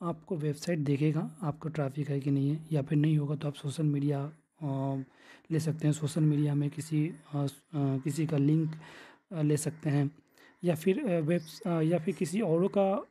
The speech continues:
औरों का वेबसाइट भी ले सकते हैं, लग-, थर्ड पार्टी का, जिसका, अ, माने मंथली विजिटर, अम, लगभग, अ, फ़ाइव के या टेन के, टेन के या वन के जितना हो, तो उसका भी डाल सकते हैं।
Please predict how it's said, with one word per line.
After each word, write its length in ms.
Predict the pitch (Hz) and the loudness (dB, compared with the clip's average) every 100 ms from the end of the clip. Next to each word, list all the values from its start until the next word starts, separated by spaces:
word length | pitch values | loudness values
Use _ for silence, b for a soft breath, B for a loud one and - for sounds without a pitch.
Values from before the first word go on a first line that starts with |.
| - | -6
औरों 240 | 160 170 | -2 -2
का 120 | 185 190 | 0 0
वेबसाइट 360 | 185 - 196 | 0 0 0
भी 120 | 175 | 2
ले 120 | 185 160 | 2 2
सकते 340 | 160 160 180 | -2 -4 -2
हैं, 100 | 165 | 0
लग-, 300 | 160 160 - | 0 0 -4
थर्ड 100 | 156 | -6
पार्टी 280 | 156 143 143 | -4 -4 -2
का, 120 | 170 | -2
जिसका, 440 | 156 165 - 202 208 B B B B - | 0 0 0 0 0 B B B B -4
अ, 340 | 185 180 180 185 - _ 190 | 0 2 2 0 -10 _ -2
माने 200 | 180 180 | 2 4
मंथली 340 | 175 156 202 | 4 4 2
विजिटर, 500 | 185 185 165 190 220 | 4 2 0 0 0
अम, 240 | 180 175 | 0 0
लगभग, 460 | 165 156 165 165 233 | -2 -2 0 0 0
अ, 320 | 180 160 175 311 - _ _ _ _ | 0 0 -2 -6 -14 _ _ _ _
फ़ाइव 280 | 156 156 156 | 0 0 2
के 160 | 165 160 | 4 6
या 160 | 156 | 4
टेन 260 | 156 156 151 | 4 2 2
के, 160 | 143 147 - _ _ _ _ | 0 -4 -8 _ _ _ _
टेन 200 | 156 156 | -4 -2
के 260 | 151 156 151 B B B 175 | 2 0 0 B B B -2
या 400 | 160 151 147 147 139 - - | 2 4 4 2 0 -4 -6
वन 180 | 160 156 | 0 2
के 160 | 147 151 | 2 -2
जितना 240 | - 156 | 0 0
हो, 300 | 131 139 156 - b b b b b b _ _ | 2 0 -2 -12 b b b b b b _ _
तो 60 | 214 | -12
उसका 380 | 359 165 160 202 | -6 -2 2 2
भी 340 | 196 - 214 | 0 0 4
डाल 180 | 170 147 | 4 2
सकते 300 | 156 156 139 | -2 -6 -4
हैं। 240 | 131 131 | -4 -6